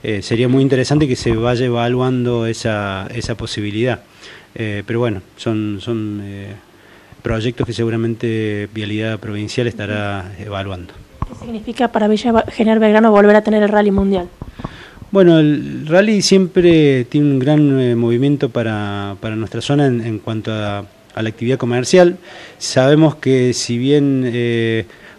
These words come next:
Speaker 1: por ahí no, no se incrementa de manera muy notable las pernoctaciones, sí hay un gran,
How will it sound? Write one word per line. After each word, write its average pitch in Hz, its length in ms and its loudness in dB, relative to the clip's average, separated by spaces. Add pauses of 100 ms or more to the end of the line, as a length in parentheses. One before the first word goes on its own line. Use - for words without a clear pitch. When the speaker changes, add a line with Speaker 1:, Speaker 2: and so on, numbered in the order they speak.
Speaker 1:
por 117 140 -2
ahí 123 180 2
no, 131 320 0
no 123 800 0
se - 100 -4
incrementa 120 1120 0
de 104 160 -8
manera 120 240 0
muy 127 220 0
notable 123 480 0
las 107 240 -2
pernoctaciones, 127 720 0
sí 156 420 2 (400)
hay 123 160 0
un 120 120 2
gran, 131 360 2